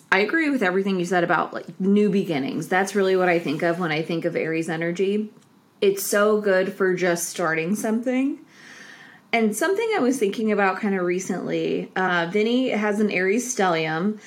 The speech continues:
and he is the only person in my life that I'm aware of that has really any Aries placements, let alone that many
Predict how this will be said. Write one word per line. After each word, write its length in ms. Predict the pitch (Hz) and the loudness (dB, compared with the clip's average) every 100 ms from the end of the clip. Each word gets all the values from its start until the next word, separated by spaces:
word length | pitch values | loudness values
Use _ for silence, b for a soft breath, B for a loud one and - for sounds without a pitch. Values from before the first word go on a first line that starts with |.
| B B | B B
and 140 | - 202 | -2 0
he 240 | 240 262 | 0 -2
is 140 | 285 285 | -4 -4
the 300 | 254 254 - | 0 0 0
only 340 | 202 202 226 | 0 0 0
person 460 | 240 - 220 233 214 | -2 0 -2 0 0
in 120 | 202 | 2
my 160 | 196 180 | 0 2
life 380 | 180 180 170 175 | 2 2 0 0
that 180 | 185 185 | 0 2
I'm 140 | 180 | 2
aware 400 | 175 170 170 196 247 285 | 0 2 2 2 0 -2
of 200 | 277 226 | -6 0
that 140 | 196 | 0
has 760 | 196 202 185 175 175 - - - B B B B _ _ | 2 2 2 2 0 -6 -12 -14 B B B B _ _
really 380 | 190 254 392 - | -2 2 2 2
any 440 | 180 175 233 - - | 0 2 0 -2 -2
Aries 400 | - 226 254 269 | 2 2 2 0
placements, 600 | 277 277 262 262 269 269 | -2 -2 -2 2 2 2
let 160 | 233 196 | 2 2
alone 380 | 196 196 190 180 | 4 2 0 0
that 260 | 175 160 208 | 2 2 2
many 460 | 220 240 277 311 | 2 4 2 0